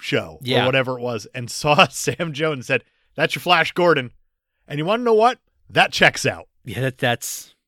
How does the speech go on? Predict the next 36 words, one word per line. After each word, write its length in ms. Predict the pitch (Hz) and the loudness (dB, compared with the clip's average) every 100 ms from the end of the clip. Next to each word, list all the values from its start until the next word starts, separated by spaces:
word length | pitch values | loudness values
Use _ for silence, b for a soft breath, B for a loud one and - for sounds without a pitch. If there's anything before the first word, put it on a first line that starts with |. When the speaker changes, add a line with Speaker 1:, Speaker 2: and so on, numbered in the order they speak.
| _ | _
Speaker 2:
a 60 | 139 | -6
hundred 500 | - - 175 175 160 | -6 -4 0 2 4
percent 560 | 247 - 254 143 - - 294 - | 4 6 6 6 4 2 -4 -4
Speaker 1:
<laughs> 140 | 262 | -8
Speaker 2:
where 200 | 127 131 | 0 4
I 80 | 131 | 4
would 120 | 127 | 4
expect 520 | 117 - - - 123 - | 0 -6 -8 0 -2 -2
for 120 | 123 | -8
this 200 | 110 104 | -8 -6
man 120 | 107 | -6
to 60 | 107 | -6
be 60 | 107 | -8
discovered. 540 | 98 - 92 87 - | -10 -10 -10 -12 -4
Speaker 1:
Yes. 520 | 123 170 262 - - _ _ _ _ | 6 8 6 2 -12 _ _ _ _
And 300 | - 151 147 _ | -8 -8 -8 _
realistically, 500 | 156 208 208 - 156 | 0 2 2 0 -4
Sam 260 | 123 156 151 | 0 -2 0
Jones 240 | 151 147 | -2 -2
said, 100 | 139 | -4
"I 80 | 117 | -4
got 180 | 131 151 | -4 -4
the 60 | 143 | -6
job 320 | 139 131 135 | -2 -2 -2
just 160 | 123 - | -8 -10
because, 380 | 135 131 117 - _ _ _ | -6 -2 -2 -6 _ _ _
I 200 | - 131 | -18 -16
mean, 160 | 123 123 | -14 -14
I'm, 140 | 117 123 | -14 -12
I'm 280 | 131 107 - | -12 -14 -14
athletic 640 | - 123 120 131 156 - - | -6 -6 0 2 0 -2 -20
and 140 | - 107 | -16 -14
they 60 | |
made 220 | 107 135 147 | -4 -4 -4
me 100 | 175 | -4
blonde 440 | 170 175 180 - | -2 -2 -2 -8